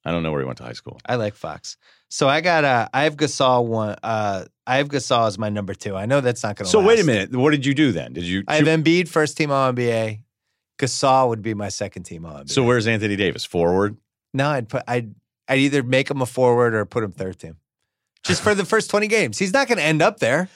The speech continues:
Speaker 1: Okay, but this,
Speaker 2: I'm
Speaker 1: the
Speaker 2: just telling you
Speaker 1: assignment that I got last night when I said yes and then I spent too much time on this.
Speaker 2: Yeah.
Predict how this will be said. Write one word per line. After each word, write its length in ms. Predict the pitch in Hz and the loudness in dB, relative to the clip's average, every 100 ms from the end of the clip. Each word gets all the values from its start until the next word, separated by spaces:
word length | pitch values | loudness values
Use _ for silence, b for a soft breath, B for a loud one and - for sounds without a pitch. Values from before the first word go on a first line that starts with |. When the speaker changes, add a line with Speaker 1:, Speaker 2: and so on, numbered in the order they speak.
| B | B
Speaker 1:
Okay, 260 | 170 254 220 | 2 4 6
but 180 | 127 185 | 4 2
this, 140 | 160 | 2
Speaker 2:
I'm 180 | 175 160 | 2 4
Speaker 1:
the 60 | 170 | 4
Speaker 2:
just 160 | 160 | 4
telling 220 | 202 220 240 | 4 6 6
you 60 | |
Speaker 1:
assignment 120 | 214 | 4
that 120 | 185 170 | 4 4
I 100 | 165 | 4
got 260 | 165 - | 4 4
last 260 | 127 117 - | 2 2 2
night 220 | 160 107 | 2 2
when 80 | 104 | 0
I 60 | |
said 240 | 107 127 101 | 0 0 0
yes 400 | 98 139 82 - | 2 4 4 0
and 80 | 95 | -4
then 60 | 87 | -4
I 40 | |
spent 240 | - 104 | -2 -4
too 100 | - | -4
much 180 | 92 78 | -6 -4
time 220 | 110 113 82 | -2 -2 -4
on 100 | 64 | -8
this. 260 | 60 - - | -12 -14 -6
Speaker 2:
Yeah. 360 | 127 113 110 | -2 0 0